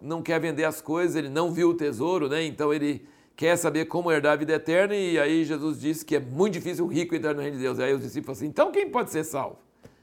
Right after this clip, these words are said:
<laughs> E aí tem a parábola dos trabalhadores. Então esses três casos são indigestos pra nossa mente natural, não aceita. Nossa mente é natural, acha que isso é absurdo. Então assim, é, porque não, não, não encaixa no nosso conhecimento, na nossa lógica natural.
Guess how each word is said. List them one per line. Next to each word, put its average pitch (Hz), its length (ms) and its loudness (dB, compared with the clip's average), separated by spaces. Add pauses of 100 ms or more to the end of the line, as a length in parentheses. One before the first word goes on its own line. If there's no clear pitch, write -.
(180)
<laughs> - 420 -8 (340)
E 175 200 6
aí 180 300 4
tem 180 180 2
a 180 60 0
parábola 165 360 2
dos 165 160 -6
trabalhadores. 151 760 0
Então 170 260 -2
esses 170 220 -4
três 233 360 0
casos 220 360 2
são 185 140 -4
indigestos 185 580 0
pra 147 140 -4
nossa 127 240 -6
mente 165 260 -4
natural, 147 380 0
não 165 160 2
aceita. 139 500 0 (600)
Nossa 117 220 -6
mente 147 260 -2
é 147 40 8
natural, 135 360 2
acha 156 140 -2
que - 60 -20
isso 143 140 -8
é - 20 -2
absurdo. 165 680 -4 (600)
Então 131 160 -2
assim, 135 400 -6
é, 104 360 -2
porque 127 280 -4
não, 170 400 -2
não, 165 480 -6
não 170 140 -6
encaixa 180 600 0
no 120 140 -6
nosso 131 320 -2
conhecimento, 135 600 0
na 139 60 -8
nossa 139 260 0
lógica 135 420 4
natural. 123 600 -2